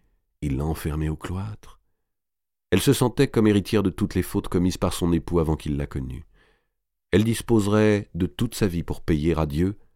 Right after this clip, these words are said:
par les larmes, la prière et l'aumône, le lourd prix de l'âme de Louis. «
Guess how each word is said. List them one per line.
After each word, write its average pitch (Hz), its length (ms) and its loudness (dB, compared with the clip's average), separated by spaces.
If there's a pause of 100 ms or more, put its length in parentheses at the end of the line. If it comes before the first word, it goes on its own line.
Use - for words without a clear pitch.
(160)
par 78 160 0
les 76 100 2
larmes, 90 460 0
la 71 80 -2
prière 73 380 -2
et 76 40 -2
l'aumône, 80 540 -2 (300)
le 78 160 0
lourd 73 240 0
prix 65 240 -6
de 62 80 -6
l'âme 62 240 -8
de 58 80 -6
Louis. « - 300 -10